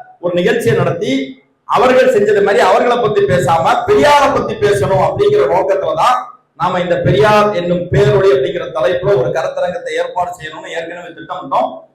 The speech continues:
சரி, பெரியாருடைய பிறந்த நாள் வரும்போது அந்த தினம் அதை நடத்துவது மிக சிறப்பாக இருக்கும் அப்படிங்கிற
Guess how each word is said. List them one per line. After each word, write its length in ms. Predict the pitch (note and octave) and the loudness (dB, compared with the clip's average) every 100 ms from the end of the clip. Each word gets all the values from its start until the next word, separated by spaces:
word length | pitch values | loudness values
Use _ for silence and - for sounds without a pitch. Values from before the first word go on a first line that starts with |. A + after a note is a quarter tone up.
| _ | _
சரி, 200 | - G3 | -4 -2
பெரியாருடைய 640 | F#3+ F#3+ G#3+ A3+ G#3+ G#3 G3+ | 0 0 2 4 4 4 4
பிறந்த 260 | F#3+ G#3 G#3+ | 2 0 2
நாள் 200 | G#3 G3 | 2 2
வரும்போது 480 | F#3+ F#3+ F#3 G3 G3 | 2 2 2 2 0
அந்த 260 | F3+ - | -2 -4
தினம் 300 | G#3+ G3 G3 | -4 -2 -2
அதை 160 | F#3+ E3+ | -2 -4
நடத்துவது 520 | E3+ F#3+ F#3 F3+ G#3+ | -6 -8 -8 -6 -6
மிக 200 | F#3+ F#3 | -6 -8
சிறப்பாக 540 | - F#3 - F#3 - - | -10 -8 -4 -2 -2 -4
இருக்கும் 260 | E3 E3+ | -10 -12
அப்படிங்கிற 340 | D3+ - F3 | -12 -12 -14